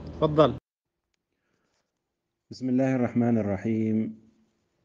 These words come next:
Speaker 2: آه، السلام عليكم ورحمة الله تعالى وبركاته. آه، صاحبة السمو الدكتورة جوهرة بنت محمد آل سعود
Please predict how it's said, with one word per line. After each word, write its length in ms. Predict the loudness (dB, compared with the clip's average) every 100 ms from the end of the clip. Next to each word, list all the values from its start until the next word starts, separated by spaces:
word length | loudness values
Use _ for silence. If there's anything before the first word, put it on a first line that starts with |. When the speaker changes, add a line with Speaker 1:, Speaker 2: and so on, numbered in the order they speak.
| _ -20 _
Speaker 2:
آه، 540 | -8 -6 -4 -4 -6 -10
السلام 480 | -10 -4 -2 -2 -2
عليكم 640 | -2 -2 -4 -4 -2 -2
ورحمة 360 | -4 -6 -8 -4
الله 600 | -4 -2 -2 -2 -4 -6 -10
تعالى 480 | -8 -4 -4 -4 -4
وبركاته. 760 | -4 -4 -6 -6 -6 -4 -6 -6 -16 _ _ _ _ _ _ _ _ _ _ _ _ _ _ _ _ _ _ _ _ _ _ -8
آه، 340 | -4 -2 -4
صاحبة 440 | -4 -4 -4 -4 -6
السمو 680 | -8 -4 -2 0 0 -2 -6
الدكتورة 800 | -10 -12 -10 -6 -4 -4 -6 -12 -20 _ _ _ _ _ -10
جوهرة 460 | -4 -2 -2 -4 -4
بنت 220 | -4 -4
محمد 460 | -6 -4 -4 -4
آل 140 | -6 -8
سعود 560 | -8 -6 -4 -6 -8